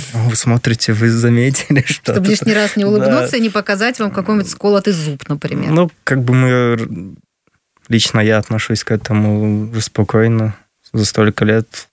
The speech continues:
Speaker 1: привыкнул, да, посмотрел, там проблемки часто всплываешь, видишь, ну, то это суровая реальность. Кажется, в любой профессии есть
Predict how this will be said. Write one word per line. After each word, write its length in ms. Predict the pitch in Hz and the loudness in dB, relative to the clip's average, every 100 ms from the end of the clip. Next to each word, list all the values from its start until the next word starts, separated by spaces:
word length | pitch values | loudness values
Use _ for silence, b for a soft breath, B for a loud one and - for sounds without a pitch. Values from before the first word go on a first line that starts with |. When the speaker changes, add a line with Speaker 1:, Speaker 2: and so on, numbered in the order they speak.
| _ | _
Speaker 1:
привыкнул, 460 | 110 104 107 117 | 0 2 2 2
да, 100 | 110 | 0
посмотрел, 580 | 107 - - 104 117 113 | 0 -2 0 0 2 0
там 280 | - 131 110 - - | -2 -8 -10 -12 -2
проблемки 920 | 110 104 104 107 - - 110 107 110 | 0 2 2 0 -4 -2 0 0 0
часто 500 | 110 110 - 117 107 | 0 0 -2 -2 -2
всплываешь, 720 | - 110 107 110 110 110 - | 0 2 4 4 2 -2 -6
видишь, 640 | 117 110 110 113 107 - | -6 -2 0 0 0 -2
ну, 380 | 117 117 113 123 _ _ _ | -6 -6 -6 -10 _ _ _
то 240 | 113 110 113 - _ _ _ _ _ | 2 2 0 -10 _ _ _ _ _
это 200 | - - | -4 0
суровая 540 | - - - 110 113 113 | 0 0 2 2 4 4
реальность. 360 | 113 110 117 | 2 0 -4
Кажется, 420 | - 131 131 - 117 | -2 0 0 -2 -2
в 60 | |
любой 220 | 110 139 | 0 0
профессии 600 | 143 113 - 107 98 - 107 | 0 -2 0 -2 -2 -2 -2
есть 280 | 104 - | -2 -8